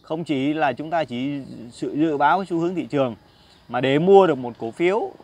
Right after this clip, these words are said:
mà giống như là nhà đầu tư huyền thoại, ờ, Warren Buffett hay nói rằng là đầu tư giá trị là để mua được một cổ phiếu tốt, ờ, có giá một nghìn nhưng mà mua với không phẩy năm sen. Thì để biết được tại sao nó lại có giá một nghìn, sao lại, tại sao chúng ta lại biết được là giá,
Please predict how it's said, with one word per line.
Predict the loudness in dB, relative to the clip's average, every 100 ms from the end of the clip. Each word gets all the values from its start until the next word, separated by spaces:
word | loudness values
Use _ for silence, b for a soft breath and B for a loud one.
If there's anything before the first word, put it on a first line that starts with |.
| -14
mà | -10
giống | -2 -2 0
như | 2 2 2
là | -2
nhà | -4 -2 -2
đầu | -2
tư | -2 -2
huyền | -2 -4
thoại, | -4 -6 -6 -12 -12
ờ, | -8
Warren | -4 -2 -4
Buffett | -4 -2 -2 -2 -6
hay | -8 -6 -4
nói | 0 2 2
rằng | -4 -4
là | -4
đầu | -4
tư | -4 -2
giá | 0 0
trị | 0 -2
là | -4 -10 -12
để |
mua | -6 0 2
được | 0 -4
một | -8
cổ | -8
phiếu | -4 -4 -4 B B B B
tốt, | 2 2 -2 -20 -14
ờ, | -12 -12 -8
có | 0 4
giá | 6 6 6
một | -2 0
nghìn | 2 2 0
nhưng | -4
mà | -6
mua | -4 -2
với | -4
không | -4 -6
phẩy | -6
năm | -4 -2
sen. | 2 2 0 b b b b
Thì | -4
để | 0
biết | 2 4
được | 2 0
tại | -2
sao | 0 0
nó | 2 0
lại | -2
có | -2 -2
giá | -2
một | -2
nghìn, | 0 2 0 -6 _
sao | -4 -4
lại, | -4 -8 -14 -8
tại | -4
sao | 2 2
chúng | 2 0
ta | 0
lại | 0 -4 -6
biết | -6 -4
được | -6
là | -6 -4 -4
giá, | -6